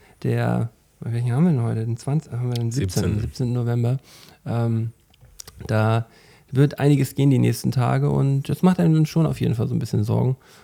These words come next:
Speaker 1: Und, ähm, ja, dementsprechend ist die,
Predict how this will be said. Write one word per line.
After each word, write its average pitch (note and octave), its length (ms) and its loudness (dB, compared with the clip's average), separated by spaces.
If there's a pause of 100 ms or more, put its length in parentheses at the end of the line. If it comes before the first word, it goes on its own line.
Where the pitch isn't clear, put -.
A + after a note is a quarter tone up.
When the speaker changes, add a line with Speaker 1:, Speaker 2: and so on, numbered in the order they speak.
(160)
Speaker 1:
Und, B2 500 0 (100)
ähm, A#2+ 420 2 (300)
ja, - 80 0
dementsprechend B2+ 640 0
ist - 260 -8
die, A#2+ 280 -4